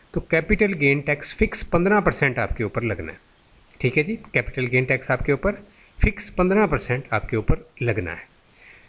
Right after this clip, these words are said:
अच्छा जी, और याद रहे ये जो capital gain tax होता है ये जो filer हजरात हैं जब वो return filing करते हैं तब वो इसको अदा करते हैं।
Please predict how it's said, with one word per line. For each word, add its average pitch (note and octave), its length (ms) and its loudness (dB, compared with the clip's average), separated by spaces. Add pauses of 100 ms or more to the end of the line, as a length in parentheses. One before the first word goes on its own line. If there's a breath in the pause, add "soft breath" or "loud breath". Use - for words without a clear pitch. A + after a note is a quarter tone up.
(140 loud breath)
अच्छा B2 340 -2
जी, F#2 140 -14 (540 loud breath)
और D#3 260 4
याद D3+ 240 4
रहे F#3 200 2
ये F3 180 2
जो F3 120 0
capital D#3+ 400 0
gain D#3 180 2
tax D#3 280 -2
होता D3 200 -2
है D3+ 80 2
ये C#3+ 180 0
जो C#3 140 0
filer C3+ 420 2
हजरात C3 320 2
हैं C3+ 80 2
जब B2 140 0
वो B2+ 80 -2
return B2+ 340 0
filing B2 320 0
करते - 240 -4
हैं A#2+ 120 -4
तब B2+ 200 0
वो A#2+ 160 -2
इसको C3 260 -6 (140)
अदा G#2+ 180 -2
करते - 320 -12
हैं। - 140 -20